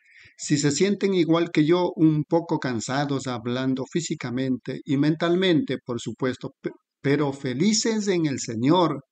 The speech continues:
esperando que este avivamiento nos dé el más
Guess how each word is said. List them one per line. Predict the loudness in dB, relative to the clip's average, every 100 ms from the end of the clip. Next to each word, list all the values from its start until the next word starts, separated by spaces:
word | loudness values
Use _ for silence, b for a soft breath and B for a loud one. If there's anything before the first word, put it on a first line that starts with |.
| _ _ _ -2
esperando | 0 -2 -4 -2 0 0 0 -4 -4
que | -6 -4
este | -2 -2 -4 -10 -6
avivamiento | -6 -4 -2 4 6 6 2 -4
nos | -4 -4 -4 2
dé | 4 4 0
el | 0 2
más | 4 2 2